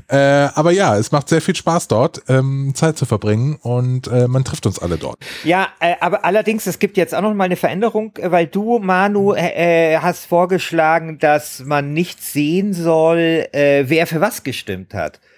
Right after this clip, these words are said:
Speaker 2: Vielleicht magst du das, äh, kurz begründen, weil es ist ja auch eine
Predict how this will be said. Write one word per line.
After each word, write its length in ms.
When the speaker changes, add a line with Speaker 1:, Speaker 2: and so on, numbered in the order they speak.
Speaker 2:
Vielleicht 580
magst 260
du 40
das, 160
äh, 320
kurz 240
begründen, 580
weil 200
es 140
ist 140
ja 180
auch 240
eine 1080